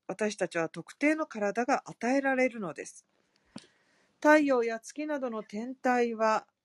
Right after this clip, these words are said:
水や油やギーなど、いろんな液体の上に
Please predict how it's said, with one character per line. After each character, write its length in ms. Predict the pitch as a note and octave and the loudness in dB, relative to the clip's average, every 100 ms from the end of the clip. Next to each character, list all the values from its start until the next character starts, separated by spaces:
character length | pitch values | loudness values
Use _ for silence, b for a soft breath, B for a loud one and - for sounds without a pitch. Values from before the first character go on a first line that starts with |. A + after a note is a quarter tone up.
| - | -8
水 300 | G3 F#3 A3+ | -6 -2 2
や 160 | A3+ G#3 | 4 2
油 280 | G3 F#3+ | 2 0
や 220 | F#3 G3 A3+ | 0 0 -4
ギ 340 | F#3+ A#3 C#4 | -6 -6 -6
ー 40 | A3+ | -4
な 100 | F#3+ | -2
ど、 220 | D#3 - _ - | -2 -4 _ -6
い 60 | |
ろ 180 | F3+ B3+ | -4 -2
ん 80 | D4 | -2
な 160 | D4 | -2
液 220 | - - - | -2 -4 -2
体 260 | C#4 C#4 | 0 0
の 160 | C#4 C#4 | 0 -2
上 220 | C4 B3+ | 0 -2
に 320 | G#3 B3 C#4 | -4 -6 -10